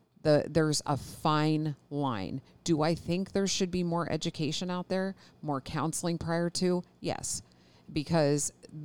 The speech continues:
that is not, but see, this is what I'm saying. We have other things that we could work on and fix, and people don't wanna focus on that,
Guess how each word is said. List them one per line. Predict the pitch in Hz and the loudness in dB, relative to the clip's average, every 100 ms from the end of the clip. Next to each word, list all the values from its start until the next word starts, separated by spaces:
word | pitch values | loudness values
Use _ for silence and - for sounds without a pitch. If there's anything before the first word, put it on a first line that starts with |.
| 147 | 2
that | 151 156 | 4 4
is | 165 160 160 | 2 2 2
not, | 156 151 - | 0 0 0
but | 160 - | -2 -2
see, | - 175 | -2 2
this | 170 - | 2 0
is | 160 | 0
what | 165 | 2
I'm | 151 147 | 2 0
saying. | 175 151 139 | 0 0 2
We | 147 | 2
have | 147 147 - | 2 0 2
other | 165 190 208 | 2 4 2
things | - 190 175 | 0 0 0
that | - | 0
we | 165 | 0
could | 156 - | -2 -2
work | 143 147 - | 0 -2 0
on | 156 | 0
and | 147 139 | 0 -2
fix, | - 147 - - | -2 -4 -2 -4
and | 151 - | -4 -4
people | 170 120 | -4 -4
don't | - 156 | 0 0
wanna | - 147 | 0 -4
focus | - 151 143 143 - | -2 -2 -2 -4 -6
on | 131 143 | -8 -8
that, | 131 | -8